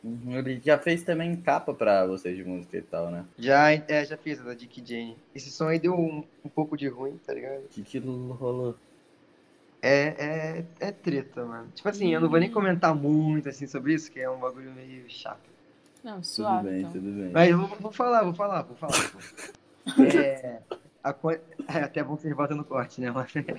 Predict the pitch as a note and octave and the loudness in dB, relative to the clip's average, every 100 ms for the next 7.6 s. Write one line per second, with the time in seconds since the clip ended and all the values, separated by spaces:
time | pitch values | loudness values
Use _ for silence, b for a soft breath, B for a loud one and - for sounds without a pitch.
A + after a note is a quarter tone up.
0 | - B2+ C#3 C3+ C3 A#2+ A#2+ - G3+ A#3 | -8 -4 -2 -2 -2 -2 -4 2 4 4
1 | G#3+ F#3+ G3 G3 F#3 G#3 _ _ _ C#3 | 2 0 -6 -8 -10 -12 _ _ _ -2
2 | C#3 C#3 D#3 D3 D3 - D3 D#3 D#3+ - | -2 0 -4 0 -2 -2 -6 -4 -6 0
3 | E3 C#3 C#3 C3+ C3+ C3 B2 - B2 B2 | 0 2 -2 -2 -6 -6 -8 -8 -6 -4
4 | A#2+ A2+ G#2+ G#2+ A2 _ A2+ A2 A#2+ A#2 | -4 -6 -8 -10 -14 _ -4 -2 -2 -4
5 | A#2+ B2 A#2+ A#2+ A#2 B2 B2 A#2 B2 A#2+ | -4 -4 0 0 2 0 0 -8 -2 0
6 | A#2+ - A#2+ A2+ A#2+ B2 - B2+ B2 B2+ | 0 0 -2 0 2 0 -2 -4 -2 -4
7 | - - D#3 D3+ E3 | -4 4 6 6 -2